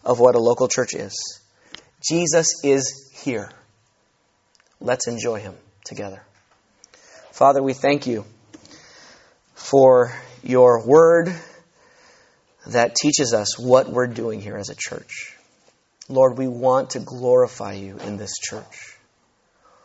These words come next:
We want Christ to be seen as supreme because he is. We want to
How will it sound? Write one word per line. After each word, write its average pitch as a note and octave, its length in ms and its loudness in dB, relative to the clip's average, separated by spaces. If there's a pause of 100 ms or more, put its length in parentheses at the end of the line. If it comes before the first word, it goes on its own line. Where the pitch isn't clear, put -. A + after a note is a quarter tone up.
(240)
We B2+ 100 -2
want C#3 260 2
Christ C#3+ 640 0 (300)
to C3 120 -6
be B2 140 -2
seen D3+ 520 2
as B2+ 220 0
supreme A#2+ 840 -6 (160)
because A#2 420 -4
he A#2 160 -12
is. - 640 -18 (760)
We C3+ 120 2
want E3 320 4
to D#3 280 2